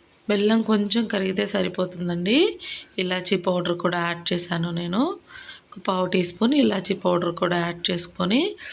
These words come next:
మిక్స్ చేస్తూ కుక్ చేసుకోండి. బెల్లం అలా మెల్ట్ అయితే సరిపోతుందండి. మెల్ట్ అవ్వగానే స్టవ్ ఆఫ్ చేసి కలుపుతూ ఉండండి. మనం ఫ్రై చేసుకున్న గవ్వల్ని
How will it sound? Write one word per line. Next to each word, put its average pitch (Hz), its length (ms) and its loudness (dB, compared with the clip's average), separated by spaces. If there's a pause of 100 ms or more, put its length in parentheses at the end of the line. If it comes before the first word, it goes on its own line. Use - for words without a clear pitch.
(340)
మిక్స్ - 260 0
చేస్తూ 185 400 0 (680)
కుక్ - 260 -10
చేసుకోండి. 185 500 0 (140)
బెల్లం 185 320 0
అలా 185 140 0 (100)
మెల్ట్ 180 260 -2
అయితే 185 260 -2
సరిపోతుందండి. 175 840 -2 (680)
మెల్ట్ 190 260 0
అవ్వగానే 180 460 0 (520)
స్టవ్ 190 320 0
ఆఫ్ 180 200 -4
చేసి 185 240 0 (120)
కలుపుతూ 175 360 0 (100)
ఉండండి. 170 460 0 (1040)
మనం 214 140 4 (100)
ఫ్రై 196 140 2 (120)
చేసుకున్న 190 360 -4 (120)
గవ్వల్ని 180 340 2